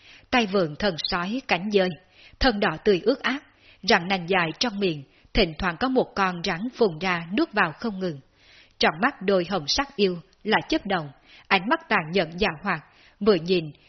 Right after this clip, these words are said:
đã thấy là hai loại quái vật đáng sợ. Đây là cái mà được gọi là xưng nô ư?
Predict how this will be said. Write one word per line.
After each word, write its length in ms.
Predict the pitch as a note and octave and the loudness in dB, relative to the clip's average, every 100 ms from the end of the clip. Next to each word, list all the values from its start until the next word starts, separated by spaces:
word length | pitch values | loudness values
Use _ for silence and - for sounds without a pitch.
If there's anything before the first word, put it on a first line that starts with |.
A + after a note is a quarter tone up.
| - | 0
đã 160 | G3+ - | 2 2
thấy 100 | G#3 C4 | 0 2
là 140 | F#3+ | 0
hai 280 | D#3 G3+ F3+ | 0 -4 -2
loại 220 | F#3+ D#3+ - | -2 -4 -2
quái 160 | F3+ | -4
vật 360 | G#3 G#3 - - | 0 -2 -2 -6
đáng 240 | F3+ F3 | -4 -4
sợ. 320 | A3+ A3 E3+ C#3+ _ _ _ _ _ _ _ _ - | -2 -2 -2 -6 _ _ _ _ _ _ _ _ -2
Đây 180 | G#3+ G3 | 0 0
là 140 | D#3+ | -2
cái 260 | - F#3 F#3+ C4+ C4+ _ | -4 -6 -6 -8 -10 _
mà 160 | G#3+ F#3 | 0 2
được 180 | G3 | 0
gọi 240 | G3 G3 E3+ | -2 -2 -2
là 220 | G3 E3+ | -6 -8
xưng 320 | - B3 G#3 | -6 -6 -2
nô 140 | A3+ G#3+ | -2 -2
ư? 260 | A3+ B3+ | -2 -4